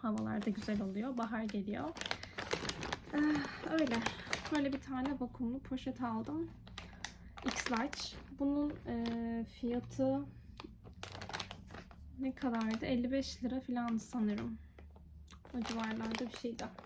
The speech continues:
Watsons'tan, e, yüz altmış T L'lik alışveriş yaptım. Bir tane böyle maske hediye ettiler. Bunu da hiç açmadan direkt aslında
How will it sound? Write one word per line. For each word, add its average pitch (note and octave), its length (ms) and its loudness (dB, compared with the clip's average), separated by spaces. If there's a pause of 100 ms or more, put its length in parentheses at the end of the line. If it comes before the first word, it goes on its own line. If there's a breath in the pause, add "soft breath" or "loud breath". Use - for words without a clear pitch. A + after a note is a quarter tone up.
(1600 loud breath)
Watsons'tan, D4 880 4
e, B3 180 2 (300)
yüz B3+ 200 4
altmış - 640 0
T A#3+ 300 2
L'lik A3 280 4
alışveriş A#3+ 560 -2
yaptım. A#3 400 -2
Bir B3+ 100 -2
tane A3+ 380 0
böyle B3 400 2 (600 loud breath)
maske A3+ 440 4
hediye G#3+ 280 4
ettiler. C4 580 -2 (220)
Bunu D#4 200 6
da C#4 40 6
hiç B3+ 180 6
açmadan B3+ 720 0
direkt B3 280 0
aslında A#3+ 640 0